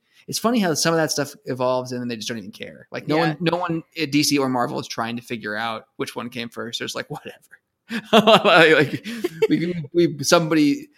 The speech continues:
Speaker 1: whoever it was, was probably Roy Thomas, who wrote for both companies at the same time in the <laughs> sixties and seventies and, uh, pro-, and eighties, and probably, uh, he probably just stole it from, like, I, I don't know, uh,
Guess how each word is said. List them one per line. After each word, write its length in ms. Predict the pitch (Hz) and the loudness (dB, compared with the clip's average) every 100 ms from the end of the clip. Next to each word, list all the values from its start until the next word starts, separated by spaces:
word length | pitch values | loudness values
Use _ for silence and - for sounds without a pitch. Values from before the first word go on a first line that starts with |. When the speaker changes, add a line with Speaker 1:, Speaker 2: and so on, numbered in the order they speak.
| _ | _
Speaker 1:
whoever 240 | 175 233 226 | 8 8 6
it 80 | |
was, 200 | 175 156 | 4 4
was 120 | 139 135 | 2 2
probably 260 | 190 196 | 2 4
Roy 220 | 135 143 | 4 2
Thomas, 400 | 135 123 127 147 | 2 0 0 -2
who 80 | 139 | -2
wrote 180 | 123 127 | -2 -2
for 60 | 117 | -2
both 240 | 127 127 | -4 -2
companies 380 | 120 120 123 120 | -2 -2 -2 -4
at 40 | |
the 60 | 120 | -4
same 220 | 127 117 | -6 -4
time 300 | 120 110 117 | -4 -4 -4
in 60 | 113 | -4
the 60 | |
<laughs> 140 | - 135 | -2 -2
sixties 260 | - 135 | -2 -6
and 100 | 131 | -4
seventies 540 | 127 - 143 139 135 - - - - | -4 -2 -2 -2 -4 -6 -16 -14 -4
and, 360 | 143 127 117 | 0 0 0
uh, 240 | 113 104 104 | 0 0 -2
pro-, 280 | - 131 117 | 2 2 2
and 100 | 127 | -2
eighties, 300 | 117 120 131 | -4 -4 -6
and 120 | 117 131 | -8 -2
probably, 500 | 131 131 127 120 117 | 0 0 -4 -6 -6
uh, 360 | 107 107 110 113 _ _ _ _ _ _ _ _ | -6 -8 -10 -14 _ _ _ _ _ _ _ _
he 100 | 139 | -8
probably 280 | 131 135 123 | 0 0 0
just 240 | 123 - | -4 -8
stole 260 | - 117 113 | -6 -6 -6
it 120 | - | -10
from, 200 | 110 110 | -12 -10
like, 240 | 101 107 _ _ _ - _ | -10 -12 _ _ _ -20 _
I, 100 | 123 - - | -16 -14 -14
I 40 | |
don't 140 | 110 | -14
know, 280 | 64 90 104 _ _ _ - | -14 -16 -16 _ _ _ -16
uh, 300 | - - | -14 -14